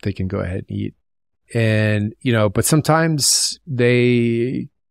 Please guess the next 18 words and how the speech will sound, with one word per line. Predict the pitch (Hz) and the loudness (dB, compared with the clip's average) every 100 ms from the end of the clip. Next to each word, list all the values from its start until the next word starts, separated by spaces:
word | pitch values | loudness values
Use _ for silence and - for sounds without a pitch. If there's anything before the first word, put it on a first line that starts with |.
| _ _ | _ _
you | 127 | -2
know, | 113 107 | 0 0
they | 110 | 0
wake | 110 127 127 | 2 2 2
up | 113 113 _ _ _ _ - | 2 0 _ _ _ _ -8
and | 107 | -4
they | 98 | -2
have | 104 104 | -2 -2
some | - 104 | -2 -4
tenderness, | - 101 98 98 92 - - _ _ _ _ _ | -4 -4 -2 -4 -4 -6 -8 _ _ _ _ _
and | 113 107 104 104 101 - - | -4 0 2 0 -2 -6 -6
I | 101 104 | -2 0
will | 101 101 | 0 -2
just | 98 98 - - - _ _ _ _ | -2 -2 -2 -4 -10 _ _ _ _
take | - 110 110 | -4 -2 2
the | |
ultrasound | 110 104 107 110 120 107 | 2 2 2 0 2 0
machine | 104 - 110 107 104 101 | 0 -2 -2 0 -2 -4